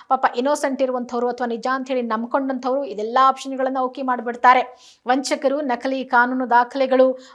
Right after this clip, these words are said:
ಮಗುವಿನ ಜನನ ಒಪ್ಪಂದಗಳು ಮತ್ತೆ ನಕಲಿ ಸಹಿಗಳನ್ನು ಹಾಕಿಸಿಕೊಂಡು ವಿಶ್ವಾಸಾರ್ಹ ಅಂತ ಹೇಳಿ ತೋರಿಸ್ಕೊಳ್ತಾರೆ. ಆಮೇಲೆ ಪೊಲೀಸ್ ಕ್ರಮದ ಮೂಲಕ ಹೆಚ್ಚಿನ ಹಣವನ್ನ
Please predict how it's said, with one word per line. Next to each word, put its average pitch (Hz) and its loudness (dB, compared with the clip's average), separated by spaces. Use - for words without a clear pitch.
ಮಗುವಿನ 269 0
ಜನನ 247 -2
ಒಪ್ಪಂದಗಳು 254 0
ಮತ್ತೆ 240 -4
ನಕಲಿ 254 -2
ಸಹಿಗಳನ್ನು 262 -2
ಹಾಕಿಸಿಕೊಂಡು 277 0
ವಿಶ್ವಾಸಾರ್ಹ 294 2
ಅಂತ 254 -4
ಹೇಳಿ 254 -6
ತೋರಿಸ್ಕೊಳ್ತಾರೆ. 233 -2
ಆಮೇಲೆ 302 8
ಪೊಲೀಸ್ 339 4
ಕ್ರಮದ 302 0
ಮೂಲಕ 277 -2
ಹೆಚ್ಚಿನ 277 -6
ಹಣವನ್ನ 240 -4